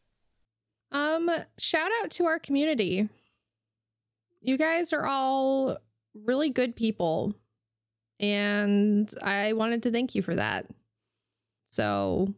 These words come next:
we have a really good batch of people that listen to this podcast, and,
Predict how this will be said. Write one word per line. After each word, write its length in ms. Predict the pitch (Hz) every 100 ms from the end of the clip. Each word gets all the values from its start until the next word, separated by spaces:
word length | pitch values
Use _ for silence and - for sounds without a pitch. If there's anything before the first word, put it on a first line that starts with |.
| -
we 180 | 233
have 180 | 269 285
a 120 | 277
really 720 | 220 214 220 226 214 196 190 - - _ _ _ _ _ _ _ 190 -
good 280 | 202 214
batch 300 | - 196 214
of 140 | 214 -
people 400 | 196 196 165 190
that 180 | 180 143
listen 300 | 180 196 185
to 120 | -
this 200 | 185 175
podcast, 720 | - 170 175 - 151 180 - - _ _ _ _ _ _ -
and, 580 | 196 185 185 180 196